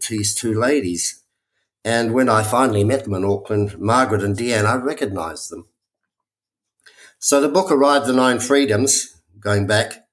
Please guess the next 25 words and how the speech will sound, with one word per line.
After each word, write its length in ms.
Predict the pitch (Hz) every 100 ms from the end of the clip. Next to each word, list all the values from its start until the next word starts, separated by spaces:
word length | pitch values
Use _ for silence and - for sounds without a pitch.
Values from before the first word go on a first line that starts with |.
| _ _ _ _ _ _ _ _
and 220 | - 113 110
I 140 | 113
was 180 | 107 107
at 180 | 107 -
vet 200 | 101 101
school. 500 | - 101 104 - - _ _ _ -
I 80 |
read 300 | 101 117 151
the 80 | -
book, 440 | 98 123 170 - - _ _ _ _
and 360 | - 196 202 190 - - _ _ _ _ _ _ _ _ _ _
I 120 | 104
couldn't 320 | 101 117 107
put 160 | 104 101
it 160 | 92 -
down. 600 | 117 123 87 82 85 87
It 240 | 92 101
started, 560 | - - 107 107 104 104 -
the 100 | 90
reading 300 | 101 117 110
started 440 | 101 113 113 107 101
after, 520 | 104 104 98 98 - -
uh, 280 | 90 90 85
my 160 | 87 85
classes, 720 | - 101 104 - 139 -